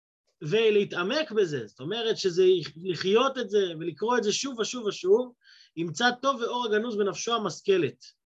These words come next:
כל אחד, כל אחד לפי שיעור הדילי, לפי השיעור שלו. למה? כי יש מתפעל וכולי, ויש מתפעל וכולי. אחד מתפעל מדבר מסוים, אחד מדבר אחר.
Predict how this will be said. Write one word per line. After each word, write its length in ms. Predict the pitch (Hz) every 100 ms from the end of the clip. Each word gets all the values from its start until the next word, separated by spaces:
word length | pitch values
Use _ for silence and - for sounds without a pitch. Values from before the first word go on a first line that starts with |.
| _ _ _ _ _ _
כל 140 | 131 120
אחד, 300 | 180 214 165
כל 180 | 202 180
אחד 240 | 208 202
לפי 220 | 143 - 196
שיעור 320 | - 185 180
הדילי, 240 | 165 156 156
לפי 260 | 135 170
השיעור 300 | 147 - 147
שלו. 340 | 139 135 127 - - _
למה? 280 | 139 151 165
כי 140 | 160 208
יש 220 | 220 190
מתפעל 560 | 156 - 147 175 156
וכולי, 300 | 131 139 165 175
ויש 180 | 208 247
מתפעל 280 | - 262
וכולי. 280 | 233 214 185 160 - - - -
אחד 160 | 233 220
מתפעל 360 | 214 202 202
מדבר 320 | 190 170 170
מסוים, 400 | 165 - 175 180
אחד 200 | 139 170
מדבר 300 | 160 151 156
אחר. 260 | 135 185